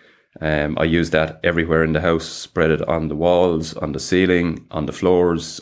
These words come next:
on the nest boxes, on the roofs, everywhere.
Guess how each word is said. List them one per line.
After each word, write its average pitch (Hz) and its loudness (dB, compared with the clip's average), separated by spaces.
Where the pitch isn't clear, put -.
on 76 -4
the 73 -4
nest 85 -2
boxes, 82 -4
on 82 0
the 78 -2
roofs, 82 0
everywhere. 78 0